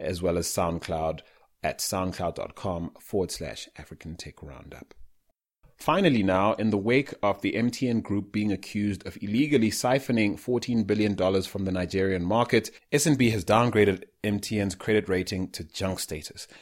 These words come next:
Now, media reports surfaced this past week suggesting that M T N is now rethinking its long-standing plans to purchase Visaphone Communications. You might recall us discussing the merits of that particular acquisition on the show some months ago.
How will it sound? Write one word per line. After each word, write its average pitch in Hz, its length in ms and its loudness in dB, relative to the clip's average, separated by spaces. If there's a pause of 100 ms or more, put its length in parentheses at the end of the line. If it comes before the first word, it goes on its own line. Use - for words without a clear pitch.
(140)
Now, 90 80 -4
media 104 260 6
reports 98 460 2
surfaced 101 520 -2
this 90 100 -10
past 95 340 -4
week 95 160 -6
suggesting 101 440 -2
that 90 140 -2
M 110 120 0
T 110 140 -2
N 101 60 2
is 92 120 -2
now 98 200 0
rethinking 101 760 -2 (240)
its - 120 -8
long-standing 101 720 0
plans 95 400 -4
to - 100 -12
purchase - 520 -2 (140)
Visaphone 98 580 0
Communications. 92 800 -4 (300)
You 117 60 -2
might 123 160 4
recall 120 440 4
us 101 140 0
discussing 107 640 0 (260)
the 90 80 -2
merits 104 400 4
of 90 60 0
that 98 180 0
particular 120 480 0
acquisition 98 640 -2
on 92 100 -4
the 90 80 -4
show 98 220 0
some 92 160 -4
months 95 240 -4
ago. 131 260 6